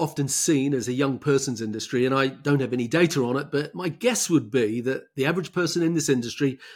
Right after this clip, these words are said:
is probably in their late twenties or something close to it. Now, on one hand, that's a bad thing because it's reflective of the high turnover rates of staff in the industry who then go on to do other things. But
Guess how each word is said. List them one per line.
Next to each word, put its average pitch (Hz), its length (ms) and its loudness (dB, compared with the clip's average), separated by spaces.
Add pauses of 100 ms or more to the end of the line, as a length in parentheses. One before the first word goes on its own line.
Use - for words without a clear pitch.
(240)
is - 140 -4
probably 147 680 0
in 147 360 0
their 127 400 0
late 131 300 -4
twenties 113 480 -6
or 127 280 -4
something 113 360 -8
close 110 320 -10
to 123 160 -2
it. 98 100 -8 (600)
Now, 165 140 6
on 165 80 6
one 240 180 8
hand, 156 380 4
that's 147 360 -2
a 135 40 -4
bad 117 300 -2
thing 202 240 4
because 117 320 -4
it's 123 160 -10
reflective 156 520 -2
of 117 120 -4
the 131 80 -4
high 135 360 -2
turnover 123 600 -2
rates 110 340 -6
of 107 80 -10
staff 147 420 -2
in 117 60 -6
the 113 140 -4
industry 110 460 -2 (360)
who 156 80 6
then 175 420 4
go 143 300 4
on 123 200 0
to 131 120 -8
do 123 380 -2
other 113 200 -8
things. 113 460 -2
But 139 220 -2